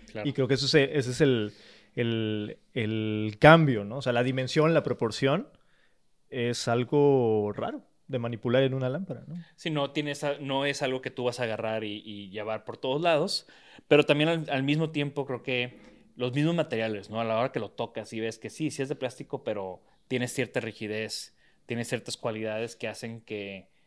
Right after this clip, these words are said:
Speaker 1: que se entienda que, de nuevo, es un producto para que lleves contigo, para que
Speaker 2: Sí.
Speaker 1: lo estés manipulando, lo estés moviendo, y como la foto que les enseñé, hasta que la cuelgues en el taller. Mi última pregunta para ti es, ¿tú comprarías una lámpara así? ¿Tú le ves un uso a esta lámpara en tu casa?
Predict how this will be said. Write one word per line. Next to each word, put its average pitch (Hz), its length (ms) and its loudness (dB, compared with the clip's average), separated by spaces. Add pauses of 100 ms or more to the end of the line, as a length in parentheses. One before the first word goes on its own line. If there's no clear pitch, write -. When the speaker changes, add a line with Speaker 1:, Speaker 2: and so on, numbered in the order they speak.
(160)
Speaker 1:
que 123 100 -6
se 127 120 -6
entienda 127 360 -4
que, 117 140 -2
de 113 80 -2
nuevo, 110 460 -6
es - 120 -12
un 131 120 -8
producto 117 460 -6
para 101 200 -8
que 95 140 -12
lleves 120 340 -8
contigo, 131 540 -6
para 101 160 -4
que - 60 -14
Speaker 2:
Sí. - 60 -2
Speaker 1:
lo 117 40 4
estés 110 260 -4
manipulando, 117 560 -6
lo 107 100 -4
estés 117 260 -8
moviendo, 120 520 -4 (320)
y 123 120 -4
como 117 180 2
la 113 80 -2
foto 127 260 -8
que 117 80 -4
les 113 160 -4
enseñé, 117 460 -8 (240)
hasta 110 240 -8
que 113 80 -6
la 104 100 -6
cuelgues 120 400 -4
en 113 80 -10
el 104 80 -12
taller. 101 380 -8 (340)
Mi 143 80 4
última 160 300 10
pregunta 135 360 8
para 117 280 6
ti 131 260 2
es, 120 480 0 (840)
¿tú 127 100 -6
comprarías 113 380 -4
una 131 120 -6
lámpara 123 220 -6
así? 190 160 -8 (1200)
¿Tú 147 120 6
le 139 80 8
ves 135 200 6
un 135 120 6
uso 139 260 6
a 165 80 4
esta 160 200 0
lámpara 160 280 0
en 160 80 -4
tu - 80 -18
casa? - 240 -6